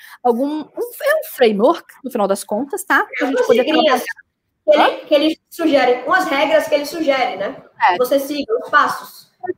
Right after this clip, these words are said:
Speaker 1: Você fa-, não, não deixa de ser a cascata, só que em ciclos muito menores. Que no in-, inicialmente, a gente, a maioria da galera trabalha com ciclos de duas semanas. Esses ciclos a gente chama de sprints.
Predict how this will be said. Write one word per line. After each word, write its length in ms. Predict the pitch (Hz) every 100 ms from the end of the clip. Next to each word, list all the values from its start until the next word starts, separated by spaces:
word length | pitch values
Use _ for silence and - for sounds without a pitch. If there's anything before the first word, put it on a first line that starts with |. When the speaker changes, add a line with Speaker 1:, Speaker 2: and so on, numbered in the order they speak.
| -
Speaker 1:
Você 260 | 381 381 403
fa-, 320 | - 349 - _ - _ _ _ -
não, 320 | 285 359 359
não 160 | 320 320
deixa 260 | 311 466
de 120 | 359 359
ser 100 | 302
a 80 |
cascata, 560 | 262 269 - 240 233 247
só 260 | - 320 339
que 160 | -
em 120 | 330
ciclos 500 | 330 - 339 330 320 -
muito 680 | - 311 349 370 403 381 370
menores. 840 | 359 349 233 185 175 170 - - _ _ _ _ _ _ _ _
Que 160 | - 269
no 120 | 294
in-, 200 | 339 294
inicialmente, 580 | 294 311 320 269 277 302
a 40 |
gente, 200 | 285 302
a 160 | - 277
maioria 340 | 294 392 370
da 120 | 269
galera 260 | 247 233 262
trabalha 400 | 277 240 240 262
com 160 | 262 254
ciclos 380 | - 294 277
de 100 | 233
duas 220 | 233 285 277
semanas. 400 | 262 190 170 196
Esses 260 | 202 226
ciclos 320 | - 277 277
a 80 | 254
gente 180 | 240 233
chama 400 | - 240 233 240
de 160 | 202 196
sprints. 920 | 233 - - 320 370 - - - -